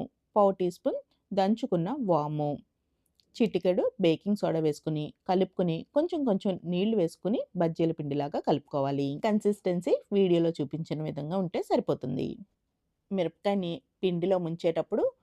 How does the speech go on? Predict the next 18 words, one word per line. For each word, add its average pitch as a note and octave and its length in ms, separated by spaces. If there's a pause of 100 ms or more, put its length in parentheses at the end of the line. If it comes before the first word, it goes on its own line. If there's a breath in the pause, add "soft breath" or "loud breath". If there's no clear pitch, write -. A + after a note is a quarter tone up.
(180)
మిరపకాయ C4 360 (100)
మొత్తం D4+ 340
పిండి G3 340 (120)
అంటుకునేలాగా E3+ 680
కాకుండా, D3+ 500 (400)
కొంచెం C#4 360
మిరపకాయకి G3+ 580 (140)
పిండి B3 280 (100)
అంటుకోకుండా E3+ 680
ఉండేలా D3+ 420
చూసుకోవాలి. C3+ 560 (540)
నూనెలో F#3+ 460
వేయించినప్పుడు F#3 680 (200)
ఆ F#3 80
మిరపకాయ D#3+ 500 (180)
చక్కగా F#3 380
వేగుతుంది F3+ 600
కదా, F#3 140